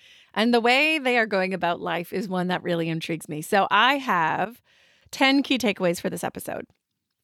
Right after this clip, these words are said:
Number one, fill a binder with your dreams and design the criteria for you, the action that you want to take. In Tony and Ains' case, the dream was to see the apple trees grow, and the criteria was no hurricanes, no lizards or fire ants, and in a location near water.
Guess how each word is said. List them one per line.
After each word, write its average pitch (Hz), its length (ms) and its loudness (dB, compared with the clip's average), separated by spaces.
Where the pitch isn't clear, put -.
Number 240 260 4
one, 180 320 2
fill 349 220 2
a 508 140 4
binder 208 360 4
with 214 180 0
your 208 80 0
dreams 156 520 -4
and 196 100 0
design 214 400 4
the 311 80 4
criteria 190 640 2
for 185 160 0
you, 185 100 2
the 180 140 2
action 170 340 0
that 190 140 0
you 175 120 0
want 165 180 0
to 165 40 -2
take. - 340 -8
In 220 140 4
Tony 277 320 2
and 320 100 4
Ains' 190 300 0
case, 180 320 -2
the - 160 -2
dream 254 400 2
was 240 200 2
to 220 100 -2
see 226 400 2
the 202 160 4
apple 175 220 2
trees 240 280 -2
grow, 160 460 0
and 196 140 2
the 190 60 4
criteria 269 680 2
was 190 380 2
no 190 160 4
hurricanes, 294 840 2
no 165 160 0
lizards 262 520 0
or 311 60 -2
fire 208 300 4
ants, 180 480 0
and 190 140 0
in 240 180 0
a 262 80 4
location 196 600 0
near 156 200 2
water. - 460 -6